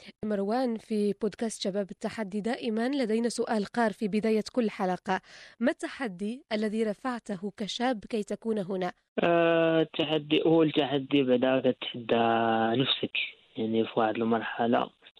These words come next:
Speaker 2: وكاين، آه، تحديات أخرين اللي كنديرهم، بحال، آه، شي، شي مغامرات، شي أسفار، شي، يعني، شي تع-، تجارب اللي كنعتبرهم أنا تحديات غنية الصراحة.
Speaker 1: مهم.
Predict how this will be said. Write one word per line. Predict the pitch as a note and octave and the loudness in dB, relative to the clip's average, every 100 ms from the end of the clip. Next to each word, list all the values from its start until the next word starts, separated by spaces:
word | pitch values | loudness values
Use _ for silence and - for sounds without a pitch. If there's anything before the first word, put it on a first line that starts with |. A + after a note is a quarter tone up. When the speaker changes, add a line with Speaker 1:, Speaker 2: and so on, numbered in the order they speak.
| _ - | _ -2
Speaker 2:
وكاين، | D#3 D3+ D#3 D3+ D#3 D#3+ D#3 D#3 | 2 4 6 4 2 0 0 2
آه، | D3+ D3 D3 C#3+ C#3+ C#3+ | 2 2 2 2 2 2
تحديات | C#3+ D3 C#3+ C#3 C#3+ C#3 | 0 -2 -4 0 2 0
أخرين | - D3 C#3+ C#3 | -2 0 2 2
اللي | A#2+ A#2 | 2 2
كنديرهم، | - A#2+ A#2 A#2+ A2+ C3+ C3+ | 0 0 2 2 4 2 0
بحال، | A#2 - A#2 A2+ | -2 -4 -2 0
آه، | A#2+ A#2+ B2+ B2 | 0 0 -2 -2
شي، | B2+ C3 B2 B2 A#2+ | -2 0 0 0 0
شي | - | 2
مغامرات، | C3+ B2 A#2 A#2 A#2 A#2+ C#3 C3+ B2+ | 4 4 2 0 0 2 2 0 0
شي | - - | -2 -2
أسفار، | A#2 - - C3 C3+ B2+ A#2+ | -2 -4 -2 0 2 0 -2
شي، | - A#2 - - _ _ _ _ | -6 -8 -10 -20 _ _ _ _
يعني، | - A#2 | -4 -2
شي | A2 B2+ | -2 -4
تع-، | A2+ A2+ A2 | -2 -2 0
تجارب | C3 A#2+ C#3 C3 A#2 | 0 2 2 2 2
اللي | A#2 | 0
كنعتبرهم | A#2+ A#2 A2+ A2+ A2+ A2+ | 0 0 2 0 0 0
أنا | A2+ | -2
تحديات | A2 G#2+ G#2+ G#2+ A#2 A#2 A#2 - | -4 -6 -8 -2 0 2 2 0
غنية | A2 A2 B2 A#2 | 0 2 4 2
الصراحة. | G#2+ - - - - - _ - | 0 -4 -10 -8 -10 -12 _ -8
Speaker 1:
مهم. | C4 B3+ | -4 -4